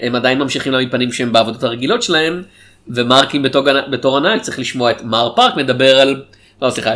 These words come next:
זה גברת פארק, האמא מדברת על, אתה יודע, איך הגשם תיאר את האוויר, ו-, והכל מראה קצת יותר טוב ויותר יפה עכשיו,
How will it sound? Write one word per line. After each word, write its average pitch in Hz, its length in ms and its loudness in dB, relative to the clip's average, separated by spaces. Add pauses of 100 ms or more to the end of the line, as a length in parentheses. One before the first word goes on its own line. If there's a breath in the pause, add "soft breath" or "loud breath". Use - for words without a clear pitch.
(100)
זה 110 200 -4
גברת 117 400 2
פארק, - 300 -6
האמא 123 360 -2
מדברת 123 420 2
על, 127 140 4 (400 loud breath)
אתה 127 80 -14
יודע, 143 180 6
איך 139 140 4
הגשם 135 380 0
תיאר 127 340 2
את 135 120 0
האוויר, 123 880 4
ו-, 120 240 0
והכל 120 360 2
מראה 127 200 2
קצת 135 240 -4
יותר 131 260 0
טוב 123 220 -2
ויותר 120 280 -4
יפה 120 320 -2
עכשיו, 120 380 -2